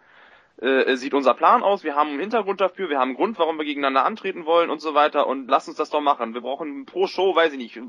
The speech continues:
zwei Minuten Backstage-Segment vielleicht oder so. Nee, haben wir keine Zeit für. Und letztendlich wurde die Zeit, die sie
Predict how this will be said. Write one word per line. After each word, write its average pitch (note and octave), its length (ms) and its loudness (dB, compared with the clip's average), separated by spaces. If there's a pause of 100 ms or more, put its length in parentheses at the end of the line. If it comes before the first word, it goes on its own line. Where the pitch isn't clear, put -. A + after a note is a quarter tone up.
(320)
zwei F3 240 2
Minuten E3 320 -4
Backstage-Segment G#2+ 680 -4
vielleicht F#2+ 360 -2
oder G#2 140 -6
so. G#2 100 -10 (240)
Nee, A#3+ 220 2
haben B3+ 140 4
wir A3+ 100 4
keine E3+ 240 0
Zeit B2 280 2
für. G#2+ 200 -4
Und A2 80 -4
letztendlich B2+ 460 -8
wurde C3+ 200 -8
die B2+ 140 -16
Zeit, C3+ 260 0
die D3 80 -10
sie B2 240 -8